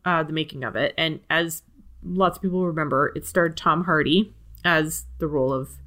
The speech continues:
Mad Max. And in the book, it claims that, um,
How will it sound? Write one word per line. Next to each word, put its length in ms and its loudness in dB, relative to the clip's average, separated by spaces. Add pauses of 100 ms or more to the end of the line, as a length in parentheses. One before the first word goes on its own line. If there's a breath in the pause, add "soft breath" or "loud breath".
(640 soft breath)
Mad 220 2
Max. 400 0 (520 soft breath)
And 520 4 (880)
in 140 4
the 80 6
book, 560 2
it 160 -2
claims 440 -4
that, 500 2
um, 540 -4